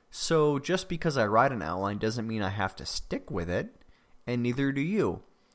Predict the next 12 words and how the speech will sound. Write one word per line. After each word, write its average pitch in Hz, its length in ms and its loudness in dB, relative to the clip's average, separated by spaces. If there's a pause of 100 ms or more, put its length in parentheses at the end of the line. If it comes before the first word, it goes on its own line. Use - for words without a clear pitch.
(120)
So - 320 0
you 127 260 -6
can 131 360 -6
plot, 110 640 4 (760)
and 110 480 2
you 104 140 -2
can 110 180 0
still 113 400 2
leave 104 300 -2
room 101 220 -2
for 117 120 -2
creativity. 120 920 -2